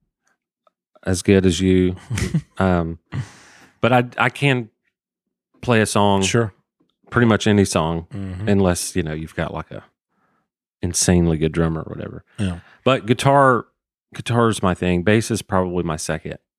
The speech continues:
Speaker 1: Um, but I do remember I grew up on music. I
Speaker 2: Mm.
Speaker 1: mean, I was always around classic rock and country and stuff like that.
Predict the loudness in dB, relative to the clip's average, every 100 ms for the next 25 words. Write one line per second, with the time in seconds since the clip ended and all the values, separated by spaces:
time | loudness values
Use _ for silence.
0 | _ _ _ -4 -2 -4 -6 -12 _ _
1 | _ _ -20 -2 2 2 0 2 2 2
2 | 0 2 2 0 -2 _ _ _ _ _
3 | _ _ -6 -4 2 4 4 0 -2 -2
4 | -4 -10 _ _ _ _ _ -10 -6 -2
5 | 0 -2 -2 0 2 4 4 4 2 0
6 | 2 2 -2 -6 _ _ -6 -2 -2 -2
7 | -4 -4 -4 -6 -12 -14 -6 -6 -4 -2
8 | -2 -2 -6 -8 -6 -4 -6 -6